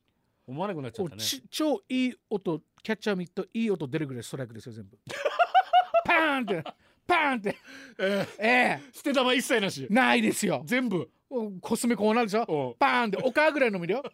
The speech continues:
Speaker 1: <laughs>
Speaker 2: ええ。なんかこのポッドキャスト。
Speaker 1: だから、ずっと残るよ。一生残るよ。
Speaker 2: いや、もう一生言うな。一生、
Speaker 1: <laughs> 一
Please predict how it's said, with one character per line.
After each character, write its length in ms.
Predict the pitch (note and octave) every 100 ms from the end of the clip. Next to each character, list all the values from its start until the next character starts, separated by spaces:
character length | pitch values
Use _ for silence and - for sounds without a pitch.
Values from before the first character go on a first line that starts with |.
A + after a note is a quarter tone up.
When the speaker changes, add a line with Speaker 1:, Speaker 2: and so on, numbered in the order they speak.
| _ - _ _
Speaker 1:
<laughs> 440 | _ _ _ _
Speaker 2:
え 420 | E3+ G3+ A3+ F#3
え。 40 | - _ _ - - - -
な 140 | G3+
ん 80 | B3+
か 80 | A3
こ 100 | F#3
の 60 |
ポ 80 | D3+
ッ 40 | D#3+
ド 100 | D3+
キ 60 |
ャ 20 | D#3
ス 80 |
ト。 140 | - A#2
Speaker 1:
だ 120 | D#3+
か 160 | E3+ E3+
ら、 120 | D#3 - D3 - G#3 - _ _ _ C#4 F#3
ず 120 | F#3+
っ 20 |
と 140 | G#3+ C#4+
残 220 | B3+ G3
る 60 | D#3+
よ。 60 |
一 140 | G#3+ G#3
生 160 | G#3+
残 200 | G#3+ -
る 60 | C3
よ。 40 |
Speaker 2:
い 40 | C3
や、 80 | B2+
も 160 | C3
う 60 | D3+ G#3+
一 120 | F#3
生 180 | - A#3+
言 140 | A3+
う 60 | -
な。 80 | F#3
一 140 | F3+ D#3
生、 160 |
Speaker 1:
<laughs> 0 |
一 40 | -